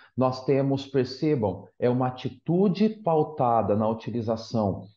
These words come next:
de sensores, ou seja, de recursos tecnológicos, cujo objetivo não é meramente tecnologia por si só, mas é utilizar a tecnologia com o objetivo de fomentar,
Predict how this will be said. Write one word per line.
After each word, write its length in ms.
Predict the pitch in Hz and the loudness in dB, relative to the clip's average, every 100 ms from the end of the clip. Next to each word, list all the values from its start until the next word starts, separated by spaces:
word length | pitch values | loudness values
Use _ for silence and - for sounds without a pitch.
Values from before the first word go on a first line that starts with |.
| - | -12
de 140 | 92 | -8
sensores, 840 | 104 117 98 95 - 117 143 175 143 | -6 -4 -4 -6 -2 2 4 4 2
ou 120 | 127 | 0
seja, 340 | - 123 110 | 0 0 2
de 100 | 104 | 0
recursos 540 | 107 107 107 107 107 101 | 2 2 0 -4 -4 -2
tecnológicos, 1080 | 98 92 98 82 87 98 147 165 170 165 - - _ | -2 -2 -2 0 2 2 2 0 -4 -8 -18 -20 _
cujo 360 | - 196 220 185 | 0 2 4 2
objetivo 880 | 147 160 143 120 - 135 147 147 165 - - | 2 0 0 -2 -4 0 2 2 -2 -6 0
não 260 | 151 143 | 2 4
é 140 | 147 196 | 2 2
meramente 720 | 202 180 165 143 143 151 147 | 2 2 2 0 0 -2 -4
tecnologia 840 | 151 143 143 135 127 107 107 113 | -4 -2 0 2 2 0 0 -2
por 200 | 110 107 | -2 -6
si 160 | - 104 | -6 -10
só, 460 | - 95 76 - - _ - | -4 -2 -2 -4 -18 _ -2
mas 240 | 123 123 | 2 2
é 20 | 127 | 2
utilizar 640 | 127 - 117 101 127 156 | 0 -4 -6 -2 -2 -2
a 60 | 165 | -2
tecnologia 920 | 165 160 147 139 135 101 113 135 139 - _ | -2 -2 -2 0 0 0 -2 -2 -4 -10 _
com 220 | - 180 | 0 0
o 80 | 180 | 0
objetivo 760 | 156 170 160 139 - - 143 143 | -2 -2 -2 -4 -6 -4 -2 0
de 140 | 131 | -2
fomentar, 1120 | 127 - 175 196 202 190 - - 123 139 170 | -4 -2 2 4 2 2 -2 0 2 2 -2